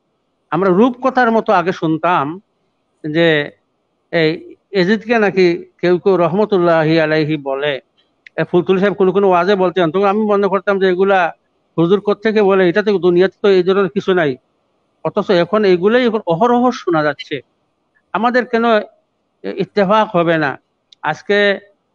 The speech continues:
এ, এ, বিভিন্ন রাজনৈতিক দল যদি দেশের স্বার্থে তারা যদি একমত হতে পারে, একটি প্ল্যাটফর্মে হতে পারে, আমরা তো ওই সময় ও-,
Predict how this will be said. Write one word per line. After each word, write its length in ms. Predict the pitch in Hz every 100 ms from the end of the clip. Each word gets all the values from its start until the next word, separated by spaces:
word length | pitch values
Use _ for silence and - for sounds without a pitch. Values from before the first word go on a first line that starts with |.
| _
এ, 300 | 175 170 170 175 - - -
এ, 340 | 190 185 175
বিভিন্ন 520 | 165 180 208 214 202 175
রাজনৈতিক 640 | 165 165 160 190 202 208 160
দল 360 | 165 180 208
যদি 440 | 190 185 185 180 180 _ _ _ _ _ 147
দেশের 300 | 208 277 285
স্বার্থে 400 | - 170 180 175 - _ _ -
তারা 300 | 143 131 127 _ _ _ _ _ -
যদি 180 | 156
একমত 360 | 151 156 196 208
হতে 200 | 160 156
পারে, 220 | 147 143 139
একটি 180 | -
প্ল্যাটফর্মে 640 | 180 160 160 - 185 180 147 - _ 170 - _ _ _ _
হতে 180 | 175 165
পারে, 200 | 170 143
আমরা 240 | - 160 214
তো 120 | 220
ওই 100 | 220
সময় 260 | 247 247
ও-, 160 | 220 202